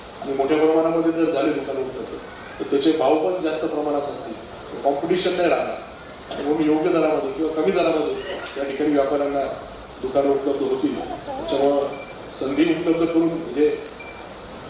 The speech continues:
रस्त्यावर बसणारा व्यापारी म्हणतो, "आम्हाला दुकानं कुठे आहेत?" किंवा "आम्हाला संधी कुठे उपलब्ध आहे?"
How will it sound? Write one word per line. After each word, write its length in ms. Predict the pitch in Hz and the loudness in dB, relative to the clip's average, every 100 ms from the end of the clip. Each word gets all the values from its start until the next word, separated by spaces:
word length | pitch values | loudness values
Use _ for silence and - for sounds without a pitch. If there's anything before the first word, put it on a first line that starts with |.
| - - - 147 | -14 -14 -6 -4
रस्त्यावर 320 | 151 170 170 | 2 4 6
बसणारा 460 | 160 151 - 170 | 4 2 -2 0
व्यापारी 280 | 170 170 170 | 2 2 2
म्हणतो, 460 | 156 156 165 156 - - - - 120 | 2 2 0 -2 -4 -10 -14 -14 -6
"आम्हाला 220 | 123 147 | 0 2
दुकानं 340 | 151 151 165 165 | 2 2 0 2
कुठे 200 | 165 151 | 2 2
आहेत?" 140 | - - | 0 -4
किंवा 180 | 143 143 151 - - - | 0 2 2 0 -6 -8
"आम्हाला 520 | 127 139 151 156 - - | 0 2 4 2 -2 -6
संधी 200 | 143 165 | -6 -2
कुठे 200 | 185 180 | 0 2
उपलब्ध 300 | 160 151 131 | 2 2 -2
आहे?" 120 | - | -4